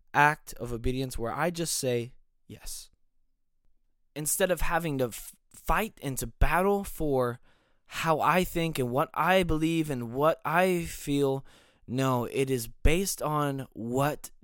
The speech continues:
Jesus says. Maybe instead of acting out of impulse for self, we turned and we said, "You know what?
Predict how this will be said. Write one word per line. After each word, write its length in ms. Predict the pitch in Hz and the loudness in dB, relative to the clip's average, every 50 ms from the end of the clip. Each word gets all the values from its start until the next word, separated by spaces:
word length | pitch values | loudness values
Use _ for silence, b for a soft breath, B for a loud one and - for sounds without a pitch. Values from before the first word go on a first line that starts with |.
| 117 117 | -16 -10
Jesus 800 | 117 123 127 139 143 143 135 123 123 123 123 117 - - - - - | -6 -4 -2 0 0 0 0 -2 -4 -4 -4 -4 -6 -8 -8 -8 -8
says. 380 | - - 131 123 113 107 - B B B B B B B | -4 -2 -2 -2 -2 -4 -8 B B B B B B B
Maybe 340 | - 139 175 233 226 247 233 | 0 0 2 2 2 0 -2
instead 260 | 208 - - 190 175 | -2 0 0 0 0
of 100 | 147 - - - | 0 -4 -6 -4
acting 420 | 156 165 185 - - 185 170 160 | -4 -4 -4 -4 -4 -6 -2 0
out 120 | 156 151 | 0 0
of 120 | 139 123 - - | 0 -2 -4 -6
impulse 580 | 160 160 156 - - 160 151 143 - - - - | -6 0 0 2 2 2 0 -2 -2 -6 -8 -12
for 360 | - - - 151 135 127 117 | -10 -4 0 0 0 0 0
self, 560 | - - - 208 202 196 175 151 139 - - | -2 -2 2 4 6 6 6 4 2 -2 -8
we 280 | 120 131 143 143 135 127 | -4 -2 0 0 0 -2
turned 840 | - - - - 185 190 190 180 170 143 127 120 117 117 113 127 127 - - _ _ _ _ _ _ _ _ _ _ _ _ _ _ _ _ _ _ _ _ | -4 -6 -4 -2 -2 -2 0 0 0 -2 -2 -4 -6 -6 -8 -10 -10 -14 -20 _ _ _ _ _ _ _ _ _ _ _ _ _ _ _ _ _ _ _ _
and 80 | 127 131 | -4 -2
we 80 | 131 | -2
said, 220 | 127 - 123 127 127 | 0 0 -2 -2 0
"You 80 | 127 | -2
know 100 | 135 143 | 0 0
what? 220 | 147 156 156 - | 0 0 0 -2